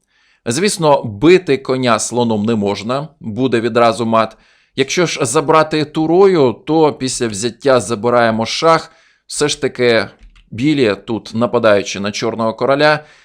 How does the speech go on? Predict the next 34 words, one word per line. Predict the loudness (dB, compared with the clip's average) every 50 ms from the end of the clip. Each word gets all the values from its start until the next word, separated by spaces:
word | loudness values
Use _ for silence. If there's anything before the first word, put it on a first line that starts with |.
| _ -6
не | 0 0 2
дають | 2 2 2 2 0 -4 -6 -6
можливості | -6 -4 -4 -4 -4 -4 -6 -8 -12 -12
просунути | -10 -10 -10 -8 -8 -8 -8 -8 -10
пішака | -12 -10 -10 -10 -8 -2 -2 -2 -2 0
А | 0 0 0 -2 -4 -10 _ _ _ -6
і | -4 -2
закінчують | -2 -2 -2 -2 -4 -4 -4 -6 -6 -6 0
партію | 2 2 2 2 0 -4 -6 -4 -2
або | -2 0 0 0 0
вічним | -2 -4 -6 -6 -6 -6 -4
шахом, | 0 0 0 0 0 -2 -2 -2 -6 -14 _ _ _ _ -2
або | -2 -2 2 2 0
все | 0 0 -2 -2 -4
ж | -2 -4
таки | -6 -6 -6 -6
знищують | -4 -4 -4 -4 -4 -4 -4 -4 -4 -4 -6 -10
пішака | -12 -10 -8 -8 -2 0 0 2 2
А | 0 -4
три. | -4 -4 -6 -6 -8 -10 -16 _ _ _ _ _ _
Але | 0 0 2 4 4 2 2 2
Ірина | 2 2 2 0 0 -2
Круш | -4 -2 -2 0 0 -2 -2 -4
не | -2 -2 -2
побачила, | 0 0 -2 2 4 4 4 4 2 0 -4 0 0 0 0 0 -10
що | -8 -4 -2 -2
у | -2 -4
суперниці | -6 -8 -8 -4 2 2 2 2 2 -2 -4 -4 -6 -4
є | -2 -2 -2
проміжний | -2 0 0 0 0 0 -4 -4 -6 -6 -6 -6
шах | -6 -2 2 2 2 2 0
ферзь | -2 0 2 2 2 0 -4
Б | -2 2 4 4 6
один | 4 4 2 0 -2 -2 -2 -2 -4